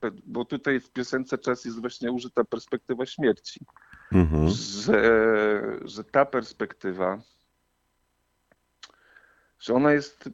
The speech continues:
Speaker 1: po prostu nas-, e, zwią-, z-, związana z, jakby z naturą człowieka, no. Że to jest nie-,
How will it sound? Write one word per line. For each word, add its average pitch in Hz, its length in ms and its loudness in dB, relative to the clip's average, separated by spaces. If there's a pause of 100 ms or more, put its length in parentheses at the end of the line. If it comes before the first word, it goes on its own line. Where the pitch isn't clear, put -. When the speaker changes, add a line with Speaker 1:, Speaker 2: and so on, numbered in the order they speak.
(140)
Speaker 1:
po 127 120 -4
prostu 135 360 -2
nas-, 135 200 2
e, 110 600 2
zwią-, 113 380 -2
z-, 113 360 -6
związana 135 560 2
z, - 160 -12
jakby 131 380 -2
z 131 80 -8
naturą 135 420 2
człowieka, 135 640 -2
no. - 180 -16 (160)
Że - 140 -20
to 117 100 0
jest - 200 -4
nie-, 117 340 0